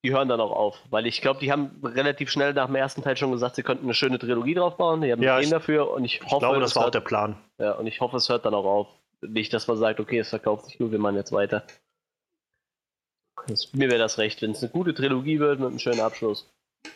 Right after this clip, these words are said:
Speaker 1: Wenn wir es so lassen. Jetzt noch mal egal, wie es ausgeht, aber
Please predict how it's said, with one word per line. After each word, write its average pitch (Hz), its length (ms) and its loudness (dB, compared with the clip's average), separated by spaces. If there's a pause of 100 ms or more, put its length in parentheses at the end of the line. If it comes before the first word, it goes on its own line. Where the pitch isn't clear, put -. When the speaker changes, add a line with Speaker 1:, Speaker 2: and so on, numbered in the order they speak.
(160)
Speaker 1:
Wenn 107 120 -4
wir 95 100 -2
es - 60 -8
so 98 80 -8
lassen. 95 540 -6 (180)
Jetzt 117 180 -4
noch 104 120 -4
mal 107 100 2
egal, 101 240 2
wie 104 60 -2
es 98 60 -6
ausgeht, 98 420 0
aber 92 380 0